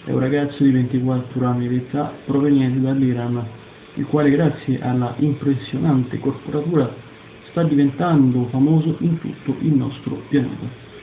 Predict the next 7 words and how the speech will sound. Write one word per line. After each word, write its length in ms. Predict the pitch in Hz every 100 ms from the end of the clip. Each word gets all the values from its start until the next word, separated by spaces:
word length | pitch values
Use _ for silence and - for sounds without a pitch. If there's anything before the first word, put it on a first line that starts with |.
| - - -
Il 180 | 135 135
giovane 260 | 151 147
infatti 420 | 139 - 147 -
è 20 | 135
un 100 | 135
bodybuilder 680 | 147 139 147 139 131 127
professionista, 920 | 110 123 127 - 151 175 160 - 170